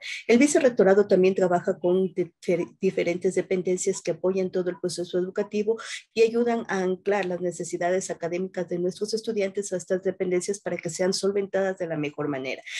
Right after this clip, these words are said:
Es así que el día de hoy nos acompaña,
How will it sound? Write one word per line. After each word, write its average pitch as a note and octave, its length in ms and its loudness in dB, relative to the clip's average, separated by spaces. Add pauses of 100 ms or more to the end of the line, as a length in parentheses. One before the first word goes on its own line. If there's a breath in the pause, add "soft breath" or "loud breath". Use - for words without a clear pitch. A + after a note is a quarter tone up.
(180 loud breath)
Es B3 180 6
así A#3 400 4
que G#3+ 120 2
el F3+ 80 0
día F#3+ 200 2
de F#3+ 100 0
hoy F#3 160 2
nos F#3+ 220 -4
acompaña, F#3+ 640 -2